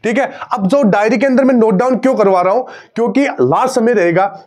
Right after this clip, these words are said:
आप पूरी बुक का तो रिवीजन कर नहीं पाओगे, तो आपको क्या करना है, उन्हीं वीक पॉइंट को लास्ट समय के अंदर पढ़ना है। जैसे लगभग बीस दिन का आपके पास समय बचता है,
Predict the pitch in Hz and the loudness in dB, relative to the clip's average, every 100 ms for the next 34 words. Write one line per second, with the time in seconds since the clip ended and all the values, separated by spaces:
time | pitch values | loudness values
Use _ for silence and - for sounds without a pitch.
0 | - 208 - 254 277 269 254 233 220 208 | -6 -4 0 2 2 2 0 0 2 2
1 | 214 233 226 208 220 220 208 208 233 - | 2 2 0 0 0 2 0 0 -2 -10
2 | _ 254 220 226 277 240 240 233 262 247 | _ -4 -2 -2 -2 -2 0 0 -2 0
3 | 226 285 226 269 - 254 233 214 269 196 | 2 2 2 2 -2 -2 0 2 2 2
4 | 233 240 226 226 226 214 180 190 160 127 | 0 0 -2 0 0 0 0 -2 0 0
5 | 170 226 196 196 180 220 185 220 220 208 | 0 0 0 2 2 2 2 2 2 0
6 | 214 208 202 165 175 160 - 151 214 | -2 -4 -2 0 2 0 -2 -4 -6